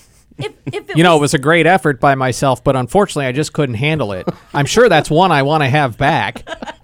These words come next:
Speaker 1: Well, like, that's
Speaker 2: But
Speaker 1: a
Speaker 2: it'll go as a hit.
Speaker 1: that's a lot of, like, whether All-Star game or spring training, and you do hear a lot of guys talk like that. Like, "Oh, I bet you he's gonna throw me a heater. Oh, I bet you it's gonna be this." Like,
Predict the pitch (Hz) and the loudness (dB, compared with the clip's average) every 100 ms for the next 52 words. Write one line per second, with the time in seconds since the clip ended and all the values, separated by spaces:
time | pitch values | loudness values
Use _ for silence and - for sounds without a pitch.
0 | 339 - - - - 466 466 381 359 359 | -16 -16 -18 -18 -8 -6 -6 -8 -8 -2
1 | 151 175 156 190 196 123 120 151 139 - | 2 4 4 4 4 2 2 2 2 -2
2 | _ - 311 330 415 285 233 208 196 185 | _ -6 -6 -4 -6 -6 -6 -6 -6 -6
3 | 220 202 190 - 277 294 - 269 262 262 | -6 -6 -6 -8 -10 -10 -10 -10 -10 -10
4 | 247 240 220 196 - 220 190 180 - 240 | -10 -10 -10 -12 -12 -14 -14 -14 -12 -12
5 | 233 226 220 - 233 226 214 381 330 214 | -12 -12 -12 -10 -10 -8 -8 -8 -6 -8
6 | 185 180 170 180 170 - _ - 165 - | -8 -10 -10 -10 -12 -16 _ -16 -16 -14
7 | - 135 - 151 147 185 247 269 233 247 | -16 -14 -14 -14 -12 -8 -6 -6 -8 -12
8 | 247 220 233 220 220 202 196 185 165 165 | -12 -12 -12 -12 -10 -12 -12 -14 -14 -14
9 | 156 - 226 190 185 185 190 - 202 180 | -12 -10 -10 -10 -10 -12 -16 -16 -14 -14
10 | 185 160 160 175 196 180 | -14 -14 -16 -14 -12 -14